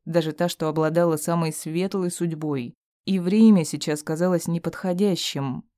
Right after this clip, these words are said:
Они как раз в самом эпицентре противостояния с неожиданным врагом. Он был силен, и не только физически. Он бил по больным местам, попадая прямо в цель.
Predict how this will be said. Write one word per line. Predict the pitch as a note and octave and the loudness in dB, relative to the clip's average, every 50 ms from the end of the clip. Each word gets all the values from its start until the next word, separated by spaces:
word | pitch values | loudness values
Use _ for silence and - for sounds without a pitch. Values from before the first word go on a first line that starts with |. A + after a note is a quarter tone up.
| _ - | _ -4
Они | D#3+ D#3+ E3 D#3+ | -2 -2 -2 0
как | - E3+ D#3 F#3 | -2 -2 -2 0
раз | F3+ F#3+ F#3 - | 0 0 -2 -4
в | - | -6
самом | - - F#3+ F#3 F3+ F3 F3 F3 | -4 -2 0 2 2 4 2 2
эпицентре | E3+ - F3 - - - F#3+ F#3+ F#3 - F3 | 0 -2 -6 -4 -2 0 0 0 0 0 -4
противостояния | E3+ - E3 E3+ - E3+ E3 E3 - - E3 D#3+ F3 F#3+ F#3+ F#3+ F3+ E3 D#3 D3+ | -4 -4 -4 -4 -4 -4 -4 -4 -4 -4 -2 -2 0 2 2 2 2 2 0 -2
с | D3+ - | -4 -4
неожиданным | F3 E3+ E3 D#3+ D#3+ D#3+ F3+ F#3 F3 F3+ F3+ F3+ F3+ F3+ F3 | -2 -2 -2 -2 -2 0 -2 0 2 2 2 4 4 2 2
врагом. | F3 F3+ F3+ F3+ F3 F#3 G3+ F#3+ D#3 D3 C#3 C3 - _ _ _ | 2 0 -2 -2 -2 -2 -2 -2 -2 -2 -4 -6 -8 _ _ _
Он | - F3+ F3+ F3+ | 2 4 4 4
был | E3+ F3+ F3 | 4 2 0
силен, | E3 - - - F#3+ F3+ F3+ F#3 F#3+ F3+ D#3 C#3 C3 F3 - _ _ - | -2 -4 -6 -2 -2 0 0 2 0 0 0 -2 -4 -8 -12 _ _ 0
и | F3 E3+ | 2 2
не | E3 D#3+ | 2 2
только | D#3+ - F3 F3 F3 - | 0 0 0 0 -2 -4
физически. | E3+ - - F#3 E3+ F#3 G3+ F3+ - D#3 D3 - - - - C#3+ C#3 C3 - - _ _ _ _ _ | -6 -4 -4 -2 -2 -2 -2 -2 -2 -6 -8 -8 -10 -12 -10 -10 -10 -10 -12 -14 _ _ _ _ _
Он | F#3+ F#3 F3+ F3 | 4 4 4 4
бил | E3 G3 G#3 G3+ | 4 4 2 2
по | - E3+ | 2 0
больным | D#3 D#3 D#3 E3 F3 F#3+ F#3+ F#3 F3 | 2 2 4 4 4 6 6 6 4
местам, | E3 D#3+ - - - F#3 F#3 F3 D#3 | 4 0 -2 -2 -2 0 0 0 0
попадая | D3+ D3 - D3+ E3 E3+ F3 E3+ D#3+ | -2 -2 0 0 2 4 4 4 4
прямо | E3+ E3 F3 E3+ D#3+ D#3+ | 2 0 0 -2 -2 -4
в | - - | -6 -10
цель. | - - - - F3 E3 D3 C#3 B2+ | -10 -10 -6 -2 -2 -2 -2 -2 -4